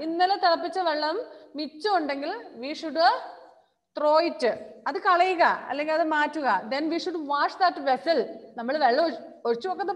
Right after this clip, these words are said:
പാത്രവും കഴുകി വെക്കണം. ഇനി അഥവാ ഒരു ദിവസം ഒക്കെ, ഓക്കെ, ഇന്നലത്തെ വെള്ളം ഇന്നും കൂടെ കുടിച്ചു എന്ന് വിചാരിച്ചോ,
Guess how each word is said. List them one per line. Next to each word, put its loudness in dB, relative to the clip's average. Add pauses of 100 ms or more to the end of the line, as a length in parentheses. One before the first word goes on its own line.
പാത്രവും 2
കഴുകി 2
വെക്കണം. -4 (420)
ഇനി -2 (120)
അഥവാ 4 (160)
ഒരു 2
ദിവസം 0
ഒക്കെ, -4 (140)
ഓക്കെ, -4 (140)
ഇന്നലത്തെ -2
വെള്ളം -2 (420)
ഇന്നും -4
കൂടെ -2
കുടിച്ചു -4
എന്ന് -8
വിചാരിച്ചോ, -6